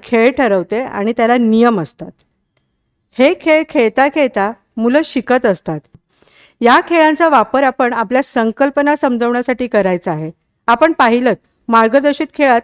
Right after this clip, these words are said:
ताई पॅटर्न्स दाखवत होती, त्याप्रमाणे विविध संकल्पना समजावून देण्यासाठी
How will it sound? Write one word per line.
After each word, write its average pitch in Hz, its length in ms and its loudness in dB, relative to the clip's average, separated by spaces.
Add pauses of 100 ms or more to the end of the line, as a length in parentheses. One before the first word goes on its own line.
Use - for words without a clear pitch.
ताई 226 160 0
पॅटर्न्स 247 480 0
दाखवत 220 400 -2
होती, 165 260 -8 (440)
त्याप्रमाणे 226 640 -2 (280)
विविध 233 320 0
संकल्पना 269 680 -2
समजावून 233 420 -2
देण्यासाठी 226 600 -2